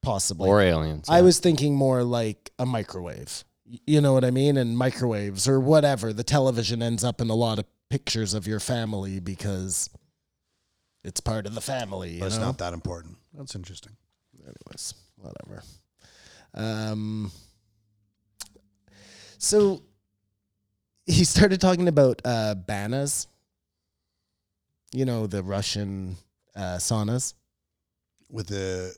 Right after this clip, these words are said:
Speaker 3: where they
Speaker 1: with the
Speaker 3: whip you?
Speaker 1: sticks,
Speaker 3: Mm-hmm.
Speaker 1: which Joe has talked about a million times.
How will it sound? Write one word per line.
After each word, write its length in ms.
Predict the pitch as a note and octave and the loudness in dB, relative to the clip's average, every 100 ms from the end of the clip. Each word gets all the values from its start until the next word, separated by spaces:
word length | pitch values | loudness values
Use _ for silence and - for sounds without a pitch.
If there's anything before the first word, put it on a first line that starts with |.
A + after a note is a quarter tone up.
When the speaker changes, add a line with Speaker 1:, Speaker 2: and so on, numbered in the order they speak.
| _ _ - | _ _ -8
Speaker 3:
where 80 | B2 | -4
they 40 | F2+ | -4
Speaker 1:
with 80 | F2+ | -2
the 60 | |
Speaker 3:
whip 120 | G#2+ F#2+ | -2 0
you? 120 | A2+ | 0
Speaker 1:
sticks, 500 | D3+ C3 B2+ - - - A2 | 0 -2 -4 -6 -8 -8 -12
Speaker 3:
Mm-hmm. 120 | G2 | -4
Speaker 1:
which 200 | C#3+ C3+ | -2 2
Joe 160 | F3+ G3+ | 4 4
has 100 | G#3 | 4
talked 260 | F#3+ F3 | 4 4
about 220 | F3+ E3+ C#3+ | 4 2 2
a 40 | |
million 480 | C3+ B2 C3 C3+ A#2 | 2 2 2 0 0
times. 600 | A2 A2+ F#2+ F2 E2 - | -2 -4 -4 -6 -8 -10